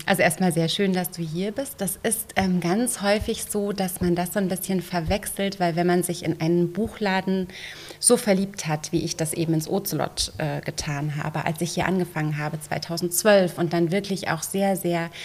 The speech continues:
so ein bisschen wie das, äh, sein zweites Wohnzimmer betrachtet,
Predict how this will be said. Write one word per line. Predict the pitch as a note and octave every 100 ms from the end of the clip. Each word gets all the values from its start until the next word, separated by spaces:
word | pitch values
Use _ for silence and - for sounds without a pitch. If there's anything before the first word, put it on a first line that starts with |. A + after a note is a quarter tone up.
| - -
so | -
ein | F#3
bisschen | F3+ G3+ F3
wie | F3
das, | E3 -
äh, | - F3 - C3+
sein | C#3 D#3+
zweites | D#3 E3 E3 D#3
Wohnzimmer | F#3 B3+ B3 E3+ D#3
betrachtet, | C#3 C#3 - D3+ D3+ - -